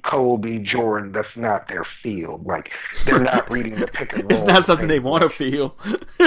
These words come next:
Speaker 2: I don't think, I think both are capable passers, but those aren't emotions <laughs> they wanna feel. I know you're using the word differently, but they don't wanna feel that.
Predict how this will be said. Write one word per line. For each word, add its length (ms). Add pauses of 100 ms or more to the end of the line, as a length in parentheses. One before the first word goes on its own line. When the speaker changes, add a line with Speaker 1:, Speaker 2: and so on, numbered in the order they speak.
(380)
Speaker 2:
I 60
don't 220
think, 200 (220)
I 80
think 220
both 240
are 40
capable 440
passers, 560 (280)
but 140
those 300
aren't 180
emotions 840 (460)
<laughs> 560
they 140
wanna 340
feel. 640 (600)
I 120
know 180
you're 180
using 300
the 80
word 320
differently, 400 (380)
but 120
they 140
don't 200
wanna 200
feel 360
that. 240